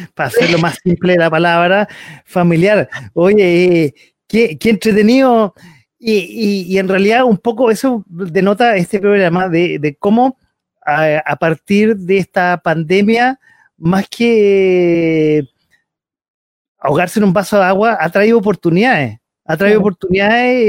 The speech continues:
Speaker 1: eh, para gente que tiene punch, que, que tiene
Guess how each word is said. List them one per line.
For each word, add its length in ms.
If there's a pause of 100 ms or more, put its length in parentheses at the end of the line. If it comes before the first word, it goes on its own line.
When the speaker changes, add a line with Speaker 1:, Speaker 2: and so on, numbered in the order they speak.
Speaker 1:
eh, 40
para 220
gente 320
que 100
tiene 220
punch, 400
que, 260
que 100
tiene 760